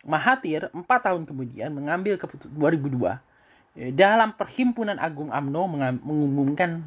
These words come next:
mengundurkan diri dari Presiden umno dan Perdana Menteri Malaysia. Banyak yang tidak terima dengan keputusan itu, akhirnya dia bertahan setahun untuk memberi laluan setahun kemudian kepada penggantinya, yaitu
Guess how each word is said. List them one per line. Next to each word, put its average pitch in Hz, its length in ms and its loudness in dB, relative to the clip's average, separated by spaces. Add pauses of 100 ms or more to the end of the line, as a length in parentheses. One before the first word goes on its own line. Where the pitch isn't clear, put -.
(160)
mengundurkan 175 1300 2
diri 147 240 -2
dari 143 160 0
Presiden 131 320 -4
umno 151 400 0
dan 135 320 -2 (640)
Perdana 143 320 4
Menteri 135 240 -2
Malaysia. 120 480 0 (1120)
Banyak 220 400 4
yang 208 80 0
tidak 175 240 0
terima 160 320 -2
dengan 127 160 -6
keputusan 120 480 -10
itu, 180 320 -10
akhirnya 135 800 -2 (880)
dia 131 320 2
bertahan 165 400 4
setahun 143 560 -2 (560)
untuk 185 240 0
memberi 175 320 4
laluan 170 400 6
setahun 147 320 -4
kemudian 143 480 -4 (800)
kepada 147 240 6
penggantinya, 139 560 -2
yaitu 151 560 -2